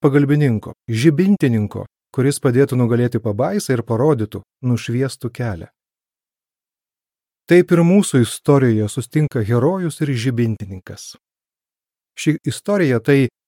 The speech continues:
gyvenimiškas vienuolikos dialogų ir draugų papasakotų istorijų veiksmas su prologu ir epilogu. Ši knyga – tai dirbtinio intelekto, Facebooko, Instagramo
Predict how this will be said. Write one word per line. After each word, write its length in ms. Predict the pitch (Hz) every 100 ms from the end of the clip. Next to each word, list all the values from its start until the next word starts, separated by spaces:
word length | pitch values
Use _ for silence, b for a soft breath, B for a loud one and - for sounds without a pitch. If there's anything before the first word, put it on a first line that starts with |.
| _ -
gyvenimiškas 720 | 120 151 220 208 185 175 147
vienuolikos 560 | 139 147 156 143 123 110
dialogų 540 | 120 120 139 196 165 135
ir 100 | 123
draugų 440 | 123 127 117 190 -
papasakotų 720 | 131 131 143 - 135 131 123
istorijų 480 | 110 - 131 120 113
veiksmas 520 | 117 180 - 160 160 -
su 240 | - 190
prologu 540 | - 110 104 101 120 180 _ -
ir 200 | 147 -
epilogu. 600 | 127 123 120 104 92 85 _ _ _ _ _ _ _ _ _ _ _ _ _
Ši 140 | - 165
knyga – 320 | 175 160 202
tai 200 | - 147
dirbtinio 480 | 117 123 - 165 127
intelekto, 580 | 110 120 160 - - 151
Facebooko, 640 | - 143 156 139 147 131
Instagramo 720 | 117 - 127 113 147 160 156